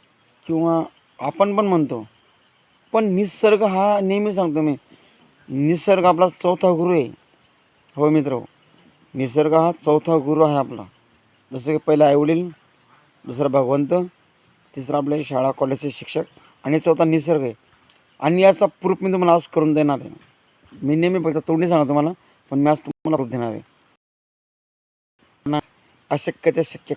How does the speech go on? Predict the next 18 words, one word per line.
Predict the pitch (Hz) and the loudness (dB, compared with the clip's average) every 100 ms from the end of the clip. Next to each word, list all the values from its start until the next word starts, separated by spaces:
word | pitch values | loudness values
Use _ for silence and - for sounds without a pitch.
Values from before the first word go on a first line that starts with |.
| - | -6
कसं | 156 143 | -6 -6
आहे? | 101 - _ _ _ _ _ _ - | -12 -14 _ _ _ _ _ _ -8
आपण | 135 185 208 220 233 - - | -6 0 0 0 -4 -8 -2
काय | 156 208 | 0 0
असं | 208 208 - - _ _ _ _ | 0 -4 -4 -10 _ _ _ _
विद्यार्थी | 156 156 143 185 160 | -4 -2 2 2 2
किंवा | 165 170 | 0 0
विद्यार्थिनींची | 165 147 160 160 151 - - | 2 2 2 0 -4 -8 -4
किंवा | 170 165 123 - 139 | -2 -2 -4 -14 -8
जो | 127 160 | -2 -2
कोणी | 170 165 156 147 - _ _ _ 127 | 0 0 0 -2 -10 _ _ _ -14
व्यापार, | 123 139 135 143 139 | -2 0 2 2 2
बिझनेस | 117 127 117 139 107 | 2 -8 -6 -8 -4
जे | 123 | -2
पण | 147 180 | -2 -2
काही | 190 | -2
करत | - 151 | -2 0
असेल, | 147 139 | 0 -2